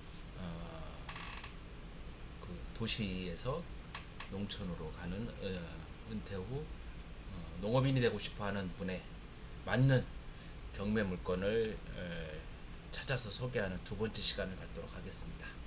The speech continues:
자, 오늘 제가, 어, 소개시켜드리는 기준은 기본적으로 제가 주로 경기 남부, 경기도를 벗어나지 않으면서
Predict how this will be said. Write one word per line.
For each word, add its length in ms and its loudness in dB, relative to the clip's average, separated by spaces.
자, 100 6
오늘 460 8
제가, 640 4
어, 340 -2
소개시켜드리는 720 4
기준은 680 4
기본적으로 840 4
제가 360 0
주로 300 4
경기 340 4
남부, 420 2
경기도를 640 2
벗어나지 540 0
않으면서 760 2